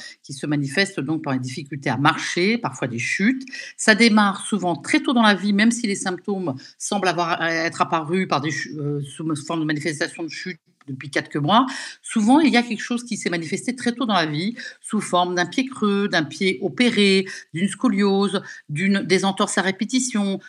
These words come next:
d'une marche longtemps sur la pointe des pieds, au-delà de ce que voudrait l'âge normal chez un petit enfant, euh, des rétractions des tendons d'Achille. Donc, puis progressivement, il va y avoir une faiblesse, notamment des muscles qui relèvent le pied, ce qu'on appelle les releveurs,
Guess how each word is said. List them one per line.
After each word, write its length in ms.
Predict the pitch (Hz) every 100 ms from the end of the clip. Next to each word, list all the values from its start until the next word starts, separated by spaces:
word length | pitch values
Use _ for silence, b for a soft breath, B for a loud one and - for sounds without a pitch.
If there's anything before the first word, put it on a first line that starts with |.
| B
d'une 220 | 139 185 196
marche 280 | 196 -
longtemps 320 | 208 202 202 196
sur 140 | 208
la 80 | 180
pointe 260 | 190 196
des 100 | 180
pieds, 320 | 196 - 208 196
au-delà 340 | 185 160 185 175
de 320 | 160 160 151
ce 100 | -
que 80 | 165
voudrait 380 | 165 156 165
l'âge 240 | 160 165 156
normal 560 | 151 147 165 160 139
chez 200 | 131 147
un 60 | 143
petit 260 | 131 - 202
enfant, 360 | 220 190 180 B B B B
euh, 280 | 156 160 156
des 140 | 143 190
rétractions 480 | 196 196 180 -
des 120 | 180 160
tendons 240 | 160 139
d'Achille. 440 | 135 131 208 269 269 143 B B 180
Donc, 160 | 180 - _ _ -
puis 160 | 277 349
progressivement, 880 | 285 254 220 - 180 175 185 320
il 160 | - 190
va 120 | 220
y 60 | 226
avoir 160 | 196
une 120 | 220 185
faiblesse, 480 | 233 160 160 233
notamment 320 | - - 185 208
des 100 | 185
muscles 300 | 208 - 131
qui 120 | 165
relèvent 540 | 143 185 254 247 151
le 100 | 135
pied, 220 | 135 135
ce 80 | -
qu'on 80 | 139
appelle 160 | 135 147
les 80 |
releveurs, 640 | 131 156 147 127 147 226